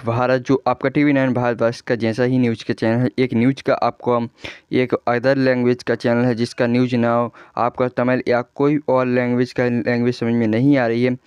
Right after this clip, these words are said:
नेक्स्ट अगली अपडेट आपकी बिग मैजिक को लेकर है। बिग मैजिक नया सीरियल आपकी अंतरा आज से शुरू किया जा रहा है हर रात के दस बजे।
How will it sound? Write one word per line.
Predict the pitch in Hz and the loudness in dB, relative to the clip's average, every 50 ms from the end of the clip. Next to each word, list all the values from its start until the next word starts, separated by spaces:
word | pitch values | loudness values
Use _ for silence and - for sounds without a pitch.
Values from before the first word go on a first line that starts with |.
| - - - - - | -20 -20 -8 -2 0
नेक्स्ट | 135 151 156 - - | 0 0 0 0 0
अगली | 123 139 139 135 | 0 0 2 0
अपडेट | 135 120 123 139 139 - - | 0 0 2 0 0 0 0
आपकी | 127 123 - - 127 | -2 -4 -2 -2 -4
बिग | 113 110 123 123 | -2 0 0 0
मैजिक | 123 123 131 131 143 147 - | 2 0 0 0 0 -2 0
को | - 139 | 0 0
लेकर | 127 127 123 - 131 135 | 0 0 0 0 -2 0
है। | 135 131 | -2 -2
बिग | 127 131 135 123 | -2 -2 0 2
मैजिक | 127 127 127 123 127 | 2 2 2 0 0
नया | 131 131 135 139 147 | 2 2 2 2 2
सीरियल | 147 - - 139 123 120 123 127 131 - - - | 0 -2 -2 0 2 2 2 2 2 0 -2 -2
आपकी | 123 123 - - - - 135 135 - - | -2 -2 -2 -4 -4 -2 0 0 0 0
अंतरा | 123 123 123 - - 127 117 - - | 0 -2 -2 -2 0 -2 -2 0 0
आज | 120 120 120 | 0 -2 -2
से | 113 117 117 | -2 -4 -6
शुरू | - - 135 127 | -4 -2 -2 -2
किया | 120 - 127 123 123 123 | -2 -2 0 0 0 2
जा | 123 120 117 117 | 2 2 2 2
रहा | 117 | 0
है | 120 117 | 0 -2
हर | 123 117 | -2 -2
रात | 117 113 110 - - | 0 0 -2 -2 -4
के | - - 131 127 127 - | -2 -2 -2 -2 0 -2
दस | 113 110 - - - | -2 -2 -4 -6 -4
बजे। | 104 104 95 110 104 | -4 -2 0 0 -2